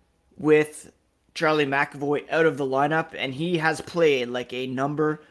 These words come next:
one defenseman in the league. Jim Montgomery says he has so much confidence in him. He just rolls him over the boards as much as he can because he believes in himself. He makes plays.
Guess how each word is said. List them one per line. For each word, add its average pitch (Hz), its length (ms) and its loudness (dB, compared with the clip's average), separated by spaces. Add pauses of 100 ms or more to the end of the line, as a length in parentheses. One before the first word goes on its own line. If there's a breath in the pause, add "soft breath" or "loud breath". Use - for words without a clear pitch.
(120)
one 135 420 -2
defenseman 117 680 -8
in 123 180 -8
the 117 80 -6
league. 104 320 -8
Jim 135 160 -4
Montgomery 131 520 -4
says 120 320 -6
he 127 140 -8
has 120 220 -4
so 156 280 -2
much 170 240 0
confidence 139 580 -2
in 147 100 -4
him. 147 220 -8 (640 soft breath)
He 147 120 -2
just 139 220 -2
rolls 156 360 8
him 151 100 2
over 160 200 4
the 156 80 0
boards 151 380 4
as 120 160 -2
much 143 280 2
as 120 120 -8
he 113 80 -8
can 156 460 -2 (720)
because - 280 -6
he 202 120 2
believes 190 360 6
in 180 80 2
himself. 190 540 0 (280 soft breath)
He 127 100 -10
makes 131 220 -4
plays. 185 600 4